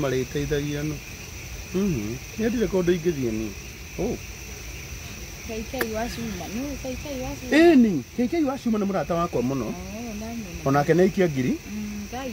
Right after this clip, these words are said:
Speaker 2: Ngai
Speaker 1: Ĩĩ,
Speaker 2: akũrathime.
Speaker 1: K K wa Cuma nĩ mũrata wakwa mũno. Akoragwo na nduka nene mũno ya Cuma harĩa rĩrĩ.
Speaker 2: Mm.
Speaker 1: Joska.
Speaker 2: Mm.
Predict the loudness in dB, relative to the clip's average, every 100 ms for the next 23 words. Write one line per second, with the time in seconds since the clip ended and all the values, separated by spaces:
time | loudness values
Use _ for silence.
0 | -6 2 6 6 6 4 0 -2 0 2
1 | 4 2 2 2 2 2 2 2 2 2
2 | 2 2 0 0 -2 -8 0 2 2 2
3 | 2 0 -2 -2 0 -2 -2 -2 -2 -2
4 | -2 0 0 0 0 -2 -4 -6 -6 2
5 | 6 6 4 -6 -8 -10 -8 -6 -8